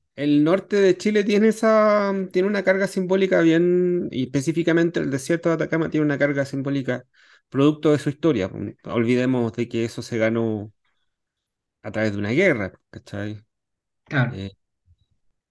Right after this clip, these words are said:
Speaker 1: una guerra que, que duró y, y, y que,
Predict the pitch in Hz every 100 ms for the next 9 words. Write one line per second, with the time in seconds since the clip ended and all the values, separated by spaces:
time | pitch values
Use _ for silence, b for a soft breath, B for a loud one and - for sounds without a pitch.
0 | _ _ _ - 110 110 110 117 107 101
1 | 101 98 95 104 _ 104 101 101 117 127
2 | 127 117 107 - 104 98 104 98 _ _
3 | _ B B B B B B B B B
4 | B B _ _ _ 135 120 123 120 117
5 | 110 110 107 101